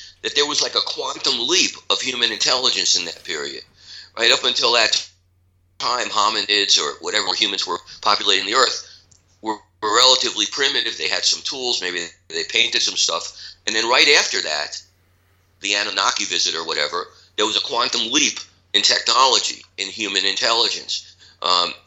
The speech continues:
Graham Hancock, attrib-, when he talks about the cave drawings in, in, in Europe, he's, he attributes that possibly to the use of psychedelics that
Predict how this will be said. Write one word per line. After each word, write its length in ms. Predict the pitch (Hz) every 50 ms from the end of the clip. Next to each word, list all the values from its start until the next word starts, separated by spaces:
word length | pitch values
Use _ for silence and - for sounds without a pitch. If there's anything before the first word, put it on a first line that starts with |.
| _ -
Graham 260 | - 117 123 143 135
Hancock, 520 | 110 123 127 135 135 - - 104 95 - -
attrib-, 500 | - - - 104 - - _ - - -
when 120 | - 95
he 100 | - 127
talks 360 | - - 131 113 113 - -
about 180 | - 101 101 95 - - _ _ _ _ _ _ _ _ _ _ _ _ _ _ _ _ _ _ _ -
the 60 | -
cave 280 | - - 110 110 110 107
drawings 380 | 107 101 98 95 98 95 -
in, 120 | - 90 87 - -
in, 120 | - 87 - - -
in 200 | 92 90 90 82 - - - - - -
Europe, 400 | - 104 156 180 131 98 - - - _ _ _ _ _ _ _ _ - - - _ _ - - - - - _
he's, 260 | - 135 127 - -
he 200 | - - 156 170
attributes 400 | 185 - - - 101 107 - -
that 160 | - 98 107 -
possibly 520 | - 98 95 - - - 98 101 98 95 - _ _ _ _ -
to 340 | - 113 104 95 98 98 90 - _ _ _ _ _ _ _ _ _ _ _ _ _ _ _ _ -
the 80 | - 104
use 240 | 110 120 - -
of 60 | 101 -
psychedelics 1160 | - 131 104 107 - 117 - 120 123 127 135 131 - - - _ _ _ - - - - - -
that 200 | 95 95 92